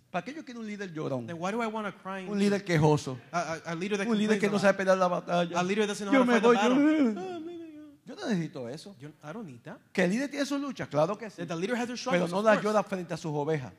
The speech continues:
Speaker 2: But that he never cries
Speaker 1: Tiene
Speaker 2: in
Speaker 1: un
Speaker 2: front of his,
Speaker 1: apóstol donde va.
Speaker 2: of his, uh,
Speaker 1: Ayer
Speaker 2: flock.
Speaker 1: yo
Speaker 2: He has
Speaker 1: recibí
Speaker 2: an
Speaker 1: una
Speaker 2: apostle
Speaker 1: llamada
Speaker 2: to
Speaker 1: de
Speaker 2: go.
Speaker 1: un, un pastor o pastora.
Speaker 2: Yesterday I received a call from
Speaker 1: Una
Speaker 2: a
Speaker 1: situación
Speaker 2: pastor.
Speaker 1: que lo está drenando en la iglesia.
Speaker 2: In a situation that's draining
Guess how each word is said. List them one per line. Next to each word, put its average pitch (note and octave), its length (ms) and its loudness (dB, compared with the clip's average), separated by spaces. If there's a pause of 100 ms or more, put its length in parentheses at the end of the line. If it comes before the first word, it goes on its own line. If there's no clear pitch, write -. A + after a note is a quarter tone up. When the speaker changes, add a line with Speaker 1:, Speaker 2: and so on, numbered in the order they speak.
Speaker 2:
But F#3 140 -8 (100)
that F#3 80 -10
he G3+ 120 -10
never G#3 200 -8
cries G#3+ 200 -6
Speaker 1:
Tiene F3+ 160 10
Speaker 2:
in G3 60 4
Speaker 1:
un G3 40 4
Speaker 2:
front F3 160 6
of F#3 80 8
his, F#3 80 2
Speaker 1:
apóstol D3 160 -8 (100)
donde C3+ 240 -2
va. C#3 240 0 (200)
Speaker 2:
of E3 120 -2
his, D#3 300 -4
uh, D#3 40 -2
Speaker 1:
Ayer D3+ 180 4
Speaker 2:
flock. A3+ 260 6
Speaker 1:
yo A3+ 80 0
Speaker 2:
He A3 60 0
has F3 80 0
Speaker 1:
recibí G3+ 80 -2
Speaker 2:
an A3 80 -2
Speaker 1:
una A3 60 4
Speaker 2:
apostle G3+ 120 4
Speaker 1:
llamada G3+ 240 4
Speaker 2:
to F#3 60 4
Speaker 1:
de F3+ 40 0
Speaker 2:
go. F3+ 60 2
Speaker 1:
un, G3+ 100 -2 (160)
un F3+ 100 -10
pastor F#3 340 0
o F#3+ 40 2
pastora. D3+ 480 -6 (380)
Speaker 2:
Yesterday F#3+ 420 -8
I D#3 60 -6
received E3 300 -10
a - 20 -20
call F3+ 140 -6
from D#3+ 100 -4
Speaker 1:
Una G3 80 8
Speaker 2:
a G#3 40 10
Speaker 1:
situación G3+ 340 4
Speaker 2:
pastor. - 40 -8
Speaker 1:
que F#3+ 120 0
lo D#3+ 60 4
está F3+ 180 0
drenando F3 440 0
en E3+ 120 -2
la D3+ 40 0
iglesia. D3+ 460 -2
Speaker 2:
In F3 140 -8
a - 20 -6
situation G3 460 -10
that's E3 120 -12
draining F#3 460 -8